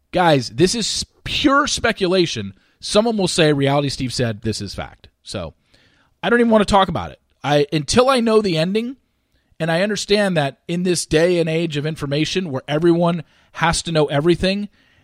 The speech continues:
and everyone goes to the internet to find answers immediately on something,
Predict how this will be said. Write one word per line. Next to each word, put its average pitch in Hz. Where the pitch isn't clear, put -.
and 131
everyone 165
goes 156
to 143
the 135
internet 156
to 139
find 151
answers 151
immediately 160
on 196
something, 208